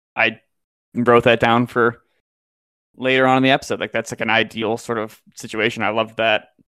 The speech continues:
When I saw that at the time, that was really unique. Candyman, to me, is really unique, especially the, I feel like, even though the reboot was not as great as people expected it to be, I feel like that movie did almost,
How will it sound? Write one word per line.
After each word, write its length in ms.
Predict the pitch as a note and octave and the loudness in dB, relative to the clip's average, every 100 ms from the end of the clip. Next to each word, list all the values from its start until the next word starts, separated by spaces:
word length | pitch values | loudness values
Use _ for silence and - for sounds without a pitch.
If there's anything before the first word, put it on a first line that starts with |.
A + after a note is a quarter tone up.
| _ _ - | _ _ -10
When 120 | G2+ | -8
I 40 | |
saw 140 | - A2+ | -4 -4
that 120 | G#2+ | -4
at 20 | |
the 100 | G#2 | -4
time, 140 | G#2+ | -6
that 60 | G#2+ | -6
was 120 | G#2+ | -8
really 160 | A2 A2+ | -8 -6
unique. 460 | A2+ A2 A2+ - - | -6 -6 -8 -12 -8
Candyman, 600 | A#2 A#2 A#2 A2 G2+ A2+ _ | -6 -6 -6 -8 -10 -12 _
to 120 | - A2+ | -16 -10
me, 100 | G2+ | -10
is 160 | A2 | -10
really 160 | A2 G#2+ | -10 -6
unique, 260 | A#2 A#2 | -6 -4
especially 400 | - - E3+ E3+ | -2 0 2 2
the, 280 | A#2 G#2+ A#2 _ _ _ _ _ _ _ _ _ - | 4 4 2 _ _ _ _ _ _ _ _ _ -12
I 40 | - | -8
feel 220 | - E3 | 0 4
like, 360 | C3+ A#2+ - _ _ _ _ _ | 4 2 -8 _ _ _ _ _
even 100 | C3 | 2
though 80 | C#3 | 4
the 100 | A#2 | 4
reboot 380 | A2 A#2+ B2 C3+ | 4 4 4 4
was 180 | E2+ D#3+ | 2 -2
not 280 | A2+ A2 - | 0 0 2
as 320 | G#2+ F#2+ - | 0 0 -6
great 340 | - G#2+ A2+ | -4 0 2
as 140 | D2+ - | 0 -4
people 440 | B2+ A#2+ A#2 A#2+ _ _ | -4 0 0 -2 _ _
expected 400 | - - C3+ D3+ | -8 -2 0 0
it 60 | C#3+ | -4
to 100 | D3 | -2
be, 220 | D3+ D#3 - - _ | -2 -2 -8 -20 _
I 80 | - | -10
feel 160 | F2+ D3+ | 2 4
like 120 | C3+ | 4
that 260 | A#2 B2 - | 2 2 -2
movie 240 | C#3 C#3+ D3+ | 0 2 2
did 360 | A#2+ G2+ - - _ _ | 2 0 0 -14 _ _
almost, 500 | B2 C3 B2 - - | 0 2 0 -4 -16